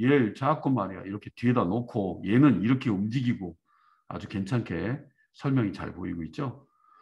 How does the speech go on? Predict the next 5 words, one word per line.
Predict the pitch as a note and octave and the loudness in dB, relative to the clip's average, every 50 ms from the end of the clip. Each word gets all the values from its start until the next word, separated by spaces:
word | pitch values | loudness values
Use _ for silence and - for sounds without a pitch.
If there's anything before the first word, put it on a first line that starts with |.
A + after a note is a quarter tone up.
| _ _ _ _ _ _ _ | _ _ _ _ _ _ _
근데 | - D#3 D3 F3+ C#3+ | 0 4 6 6 6
뭔가 | - - A2+ D3 E3 E3 F#3+ E3 | 4 4 6 6 8 10 10 8
있어야죠. | B2+ B2 B2 - - E3+ C3 - - A2+ F2 E2+ - _ - | 8 6 4 4 4 4 4 4 0 -6 -12 -14 -14 _ -8
아무것도 | - A#2 C3+ C#3+ C3 C#3 B2+ - - | -4 -2 -2 -2 -2 -4 -6 -6 -6
없는데. | A2 G2+ F#2+ F#2 F2+ F2+ E2 | -8 -8 -10 -12 -14 -16 -18